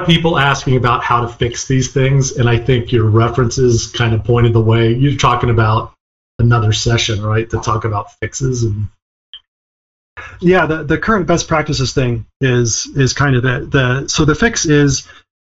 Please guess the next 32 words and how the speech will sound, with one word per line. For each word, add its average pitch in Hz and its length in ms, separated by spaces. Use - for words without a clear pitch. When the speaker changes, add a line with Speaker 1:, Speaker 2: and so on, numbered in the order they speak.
Speaker 2:
conceptually, 135 800
the 143 80
fix - 300
is 139 440
it's 147 180
all 156 140
user 143 300
input. 127 420
Don't 143 200
trust 135 300
it. 123 100
So 139 240
that 147 200
means 139 500
don't 156 260
just 143 340
accept 143 420
whatever 131 500
signing 156 380
algorithm 123 720
is 127 280
attached 135 500
to 127 300
these 127 300
random 131 360
json 127 320
Web 131 140
Tokens 127 260
that - 140
come 143 180
to 117 140
you. 139 180